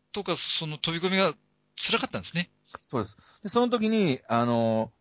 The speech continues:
Speaker 2: 声、い-、すごく仲良かった先輩が声かけてくれて、
Speaker 1: うん。
Speaker 2: ちょっとあの、うちの、えーと、その人の言い方そのまま言うと、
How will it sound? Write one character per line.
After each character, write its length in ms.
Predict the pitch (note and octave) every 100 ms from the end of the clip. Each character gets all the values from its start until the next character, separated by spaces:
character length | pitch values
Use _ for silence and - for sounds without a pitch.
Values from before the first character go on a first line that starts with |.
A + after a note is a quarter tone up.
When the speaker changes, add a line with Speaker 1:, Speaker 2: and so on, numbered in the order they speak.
| _
Speaker 2:
声、 300 | - F3 D#3+
い-、 60 | C#3+
す 280 | - A#2+ D#3
ご 100 | F#3
く 140 | D3
仲 200 | C3 D3
良 80 | C3
か 60 | A#2+
っ 20 |
た 100 | G2
先 260 | - A#2+ A#2+
輩 220 | A#2 A2+
が 100 | A2
声 200 | - C3
か 100 | A#2
け 100 | A2+
て 80 | F2+
く 60 |
れ 100 | F2
て、 420 | E2+ G3+ F3 E2 - _ G#2+
Speaker 1:
う 40 |
ん。 200 | G#2 F#2 F#2 _ _ _ -
Speaker 2:
ち 100 | F3+
ょ 20 |
っ 60 |
と 140 | D#3 C#3+
あ 40 |
の、 340 | C3 B2 A#2+ -
う 120 | C#3+
ち 120 | C3
の、 180 | D#3+ D#3+ -
え 180 | C3+ B2
ー 60 |
と、 280 | A2 A#2+ B2
そ 80 | A#2
の 80 | D3+
人 120 | C#3+
の 80 | A#2
言 80 | A2+
い 40 |
方 200 | G#2+ A2 A2+
そ 80 |
の 40 | A#2+
ま 40 | A#2
ま 0 |
言 60 |
う 20 | A#2+
と、 200 | C#3